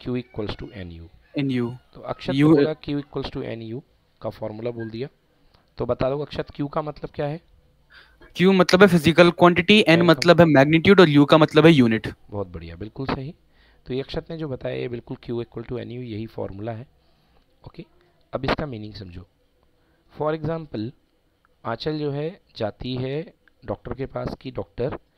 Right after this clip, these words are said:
Speaker 1: मेरा वेट लगातार कम हो रहा है, है ना, तो आप मेरा weight check कर दो आज, इसके बाद आप दस दिन बाद मुझे मेरा weight check करना और फिर मेरे को ट्रीटमेंट करना।"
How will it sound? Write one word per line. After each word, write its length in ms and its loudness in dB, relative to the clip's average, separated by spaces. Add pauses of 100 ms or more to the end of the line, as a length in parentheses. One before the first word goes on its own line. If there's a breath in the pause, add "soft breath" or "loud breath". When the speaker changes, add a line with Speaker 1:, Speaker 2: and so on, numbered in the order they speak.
(500)
Speaker 1:
मेरा 160 -6
वेट 240 -8 (180)
लगातार 420 -6
कम 220 -8
हो 160 -12
रहा 140 -12
है, 200 -14 (320)
है 60 -14
ना, 100 -12
तो 300 -18
आप 260 -10
मेरा 180 -10
weight 220 -10
check 200 -12
कर 160 -10
दो 120 -8
आज, 260 -12
इसके 220 -12
बाद 160 -8
आप 60 -10
दस 180 -8
दिन 180 -8
बाद 180 -10
मुझे 240 -12 (540)
मेरा 160 -4
weight 200 -8
check 180 -14
करना 280 -12 (120)
और 140 -14
फिर 220 -14
मेरे 140 -10
को 120 -20
ट्रीटमेंट 460 -12
करना।" 300 -20